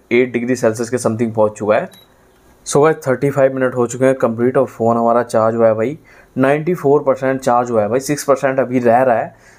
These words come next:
अब देखना होगा भाई वो कितने टाइम में यहाँ पर कंप्लीट होगा। So गाइस, थर्टी एट मिनट और थर्टी सेकंड हो चुके हैं, फ़ोन हमारा चार्ज हुआ है नाइंटी नाइन परसेंट। भाई एक परसेंट यहाँ पर अभी रह रहा है। अब देखना होगा भाई ये कितने मिनट में चार्ज होगा, basically कितने सेकंड में होगा कि मिनट में होगा। तो भाई फ़ोन का जो टेम्परेचर अभी फ़िलहाल पहुँच चुका है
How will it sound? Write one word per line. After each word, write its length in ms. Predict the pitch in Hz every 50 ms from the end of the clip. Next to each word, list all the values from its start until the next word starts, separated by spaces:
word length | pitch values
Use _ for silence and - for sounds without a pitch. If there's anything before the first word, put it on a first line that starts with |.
| _ _ -
अब 140 | 139 143 143
देखना 240 | 175 185 196 202
होगा 220 | 185 143 - 170 139
भाई 200 | 139 147 170 175
वो 100 | 185 180
कितने 300 | - - 139 127 147 151
टाइम 180 | 139 135 127 131
में 80 | 135
यहाँ 120 | 131 131 131
पर 120 | 135 127
कंप्लीट 380 | 127 127 117 113 117 120 120 117
होगा। 260 | 110 107 110 135 - - -
So 160 | - - 147 139
गाइस, 140 | 147 156 156 - - 135
थर्टी 320 | 127 120 - 135 147 151 - - 139 135
एट 100 | 135 135
मिनट 340 | 120 117 113 120 127 131 135
और 160 | 127 127 - - 131
थर्टी 200 | 117 113 131 123
सेकंड 340 | - - 120 117 131 120
हो 140 | 117 113 113
चुके 240 | 113 120 113 110 110
हैं, 160 | 117 139 175
फ़ोन 380 | 190 - - - 123 113 117 120
हमारा 240 | 117 120 123 131 127
चार्ज 340 | - - 113 110 110 110
हुआ 180 | 110 110 110 120
है 140 | 139 143 131
नाइंटी 400 | 127 120 120 123 123 123 135 139
नाइन 300 | 135 123 117 117 117 117
परसेंट। 340 | 110 110 107 - 107 98 95
भाई 300 | - - - 120 - - -
एक 240 | 123 131 135 131 -
परसेंट 320 | 131 123 - 135 127 123
यहाँ 120 | 120 117 113
पर 140 | 117 127 123
अभी 180 | 117 117 123
रह 140 | 120 117 113
रहा 140 | 117 113 117
है। 160 | - - - _ _ _ - - _ _ _
अब 140 | - 151 160
देखना 260 | 151 165 175 175 160
होगा 140 | 139 123 123 123
भाई 140 | 131 135
ये 320 | 143 147 156 160 165 165 - _ _ - _ _ _ _ -
कितने 280 | 151 135 147 156 156 156 120 - - _ _ _ -
मिनट 280 | 127 127 131 139 139 139
में 120 | 147 147
चार्ज 280 | 143 135 120 120 117 117
होगा, 160 | 113 113 120
basically 300 | 120 120 113 127 135 135
कितने 180 | 131 123 127
सेकंड 260 | 123 - 117 113 120 123
में 60 | 123
होगा 220 | 123 120 131 135
कि 160 | 131 131 139
मिनट 240 | 123 120 113 110 110
में 100 | 120 120
होगा। 220 | 117 113 117 127 143
तो 360 | - - _ _ _ - 120
भाई 120 | 139 151
फ़ोन 260 | 143 - - 123 123
का 80 | 123 131
जो 100 | 135 139
टेम्परेचर 420 | 135 131 123 117 131 127 120 131
अभी 100 | 127 123
फ़िलहाल 280 | 123 - 131 120 117 117
पहुँच 240 | - - 113 117 113
चुका 240 | - 120 - 107 113
है 200 | 117 156 170